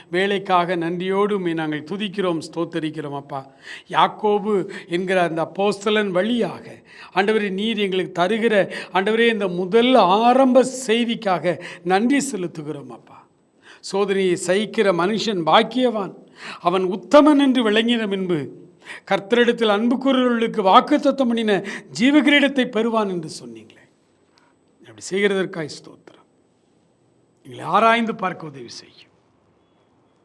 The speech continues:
நீர் எங்களுக்கு அனுமதிக்கிற சோதனைகள்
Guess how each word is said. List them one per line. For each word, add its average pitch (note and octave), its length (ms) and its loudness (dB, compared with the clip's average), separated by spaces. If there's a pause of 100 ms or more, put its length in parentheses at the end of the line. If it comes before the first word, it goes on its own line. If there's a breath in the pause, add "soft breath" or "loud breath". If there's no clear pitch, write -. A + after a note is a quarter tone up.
(1200)
நீர் B3+ 300 4
எங்களுக்கு G#3 360 2
அனுமதிக்கிற B3+ 560 2
சோதனைகள் F3 800 -4